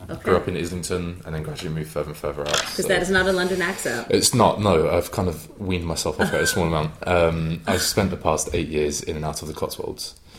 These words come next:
Speaker 1: Okay.
Speaker 2: Um, and in and out of America, actually. So, um,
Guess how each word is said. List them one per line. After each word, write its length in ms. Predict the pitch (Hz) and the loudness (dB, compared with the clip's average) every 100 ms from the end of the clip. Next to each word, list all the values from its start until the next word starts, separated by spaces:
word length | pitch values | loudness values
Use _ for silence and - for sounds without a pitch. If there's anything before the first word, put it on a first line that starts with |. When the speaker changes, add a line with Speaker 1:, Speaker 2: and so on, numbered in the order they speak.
| - | -12
Speaker 1:
Okay. 180 | 135 147 | -10 -6
Speaker 2:
Um, 380 | 76 73 73 73 | 0 2 2 0
and 240 | 85 80 78 | 0 0 0
in 100 | 82 | -2
and 80 | 78 | -2
out 120 | - | -2
of 60 | 82 | 0
America, 360 | 85 73 - | 2 0 -2
actually. 300 | - - - - - | -6 -6 -8 -8 -12
So, 540 | - - 73 71 71 71 | -4 0 0 2 0 -2
um, 540 | 78 73 71 73 71 | -2 -2 -2 -4 -8